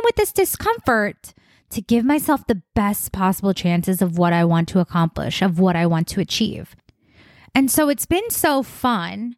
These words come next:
right? Because when I'm willing to witness, when I'm willing to slow down, when I'm willing to hold space for what's coming up without making it wrong, right?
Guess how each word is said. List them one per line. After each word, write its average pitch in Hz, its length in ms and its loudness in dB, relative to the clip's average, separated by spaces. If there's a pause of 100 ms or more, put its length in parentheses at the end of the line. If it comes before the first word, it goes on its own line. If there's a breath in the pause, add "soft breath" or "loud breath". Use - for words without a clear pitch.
(220)
right? 208 260 0
Because 247 320 -2
when 269 140 4
I'm 285 180 4
willing 294 500 0
to 277 140 0
witness, 208 680 -4
when 214 100 2
I'm 202 140 2
willing 214 260 2
to 247 120 0
slow 214 340 -2
down, 175 400 -6
when 196 100 2
I'm 196 140 2
willing 233 320 2
to 208 500 2 (460 loud breath)
hold 226 280 2
space 240 600 0
for 247 160 0
what's 220 200 -2
coming 208 400 -2
up 190 380 0
without 214 380 0
making 214 340 2
it 202 100 -2
wrong, 185 540 0 (880 soft breath)
right? 262 300 2